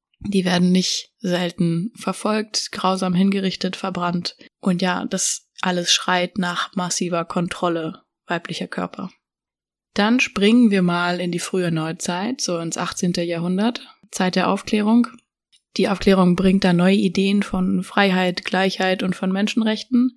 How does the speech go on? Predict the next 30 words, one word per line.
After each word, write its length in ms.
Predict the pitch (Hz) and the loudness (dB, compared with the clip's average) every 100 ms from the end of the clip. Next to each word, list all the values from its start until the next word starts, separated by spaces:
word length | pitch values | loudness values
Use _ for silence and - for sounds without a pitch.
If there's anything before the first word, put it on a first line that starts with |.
| _ | _
Allerdings 500 | - 196 196 196 190 | -2 2 4 4 2
können 220 | - 196 190 | 2 2 2
wir 80 | |
ja 80 | 185 | 2
noch 220 | 180 175 | 0 0
lange 340 | 180 180 185 190 | -4 0 0 0
nicht 240 | 170 - | -2 -4
davon 240 | 175 - 185 | -6 -2 -4
reden, 440 | 175 175 175 170 | -4 -6 -6 -6
dass 540 | 175 175 - - - _ _ | -6 -2 -2 -2 -6 _ _
Frauen 500 | - - 185 180 180 | -16 -6 0 2 2
explizit 560 | - - - 190 - 185 | -2 -4 -8 -8 -4 0
mitgemeint 640 | 185 240 - 180 175 175 - | 2 2 0 0 -2 -4 -4
sind 280 | 185 202 | -4 -4
bei 100 | - | -4
diesen 260 | 185 180 180 | -6 -4 -4
Menschenrechten. 840 | 185 185 190 190 185 220 262 339 - - _ _ _ _ - | -4 -4 -4 -4 -4 2 2 0 -6 -20 _ _ _ _ 0
Bildung 560 | 196 233 254 233 208 - | 4 6 6 4 2 0
wird 400 | 202 202 - - | 0 0 -10 -8
gefordert 580 | - 180 190 226 226 | -2 0 2 2 -2
für 160 | - 180 | -2 0
Männer, 440 | 170 175 220 311 359 _ _ _ _ _ _ | 0 0 2 2 0 _ _ _ _ _ _
aber 300 | 196 190 190 | -2 0 -2
Frauen 360 | - 185 185 175 | -2 -2 0 0
sollen 300 | 170 165 165 | 0 0 0
weiterhin 480 | 170 175 170 165 | 0 0 -2 -2
dem 140 | 165 165 | -2 -4
Mann 240 | 165 170 | -6 -8
gefällig 400 | - - - - | -8 -8 -6 -4
sein. 400 | - - 196 185 | -4 -4 -6 -8